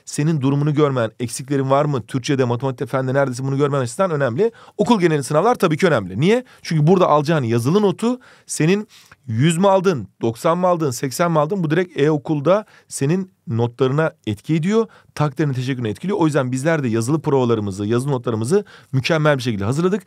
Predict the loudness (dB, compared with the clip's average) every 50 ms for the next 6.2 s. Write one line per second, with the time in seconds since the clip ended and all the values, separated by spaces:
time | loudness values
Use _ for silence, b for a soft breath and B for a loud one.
0 | B B B -4 -2 0 2 2 2 2 2 0 2 2 2 2 2 2 0 0
1 | 0 0 -2 0 0 -2 -2 -2 -2 0 0 0 0 0 0 0 0 0 0 -2
2 | -4 -4 -2 -2 -2 -2 -4 -6 -10 -12 -16 _ B B B B B B B B
3 | B B B _ _ 2 2 4 4 2 2 0 0 0 0 -2 0 -2 0 2
4 | 2 4 4 4 2 0 -2 -4 -6 -4 -4 -2 0 0 0 0 -2 -2 -2 -2
5 | -2 -2 -2 -4 -2 -2 0 2 2 2 2 0 0 -2 0 0 0 2 2 0
6 | 0 -2 -4 -6